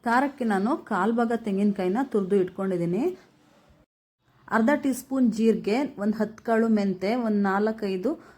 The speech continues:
ಆ, ಎಲೆಗಳು ಕರಿಬೇವಿನ ಸೊಪ್ಪನ್ನು ಕೂಡ ಹುರಿದು ಹಾಕೊಳ್ತಾ ಇದ್ದೀನಿ.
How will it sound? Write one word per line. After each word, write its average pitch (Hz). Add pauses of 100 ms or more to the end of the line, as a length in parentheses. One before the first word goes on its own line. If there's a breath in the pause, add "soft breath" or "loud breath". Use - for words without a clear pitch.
(140 loud breath)
ಆ, 196 (400)
ಎಲೆಗಳು 202
ಕರಿಬೇವಿನ 214
ಸೊಪ್ಪನ್ನು 208
ಕೂಡ 196 (420 loud breath)
ಹುರಿದು 226
ಹಾಕೊಳ್ತಾ 196
ಇದ್ದೀನಿ. 175